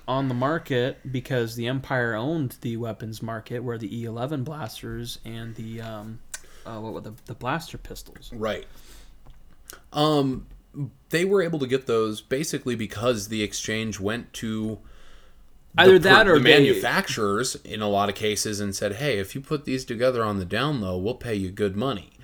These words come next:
Speaker 1: And you had
Speaker 2: And in
Speaker 1: funding.
Speaker 2: and in other cases, the,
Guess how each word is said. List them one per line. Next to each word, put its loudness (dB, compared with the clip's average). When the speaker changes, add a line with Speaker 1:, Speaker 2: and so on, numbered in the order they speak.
Speaker 1:
And -4
you -10
had 2
Speaker 2:
And 4
in 2
Speaker 1:
funding. -2
Speaker 2:
and -2
in -2
other 4
cases, -6
the, -2